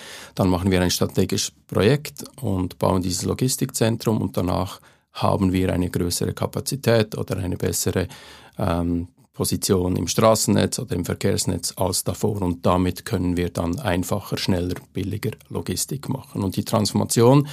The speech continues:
ist ähnlich im Sinne von, wir, ähm, sind zum Beispiel gefühlt zu langsam in, im Entscheiden, wir, äh, arbeiten ineffizient, wir haben eine Kultur, ein,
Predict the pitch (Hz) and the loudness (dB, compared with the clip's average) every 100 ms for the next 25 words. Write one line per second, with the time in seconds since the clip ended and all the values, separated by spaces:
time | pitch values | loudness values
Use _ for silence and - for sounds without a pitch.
0 | - - - - - 107 131 156 - 98 | -12 -14 -8 -4 2 4 6 4 0 0
1 | 95 107 127 135 135 139 139 - - - | 4 6 6 4 4 4 2 -4 -16 -8
2 | - 98 101 - 95 90 87 87 - _ | 4 6 6 4 2 4 2 0 -6 _
3 | _ - - - 92 85 82 - - 98 | _ -14 -6 0 2 2 -2 -6 -2 2
4 | 87 85 87 - 90 92 95 - 95 87 | 4 2 0 0 0 0 0 4 2 2
5 | - - 92 90 95 104 98 101 95 98 | -2 0 2 2 0 -2 0 -2 -2 -4
6 | 135 98 98 - 139 127 131 117 - - | -2 0 0 2 2 4 2 0 -2 -16
7 | - - 95 90 92 - 101 - 90 92 | -16 -4 0 2 2 0 -2 4 4 4
8 | 98 92 - - 113 113 107 104 - 104 | 2 0 -2 0 2 4 2 -2 0 2
9 | 95 95 - 101 90 95 101 90 90 - | 2 -2 -6 -4 -2 0 -2 -2 -2 -4
10 | - 95 - 98 95 95 - 92 87 87 | -6 -6 -2 0 0 -2 -2 -2 -2 -4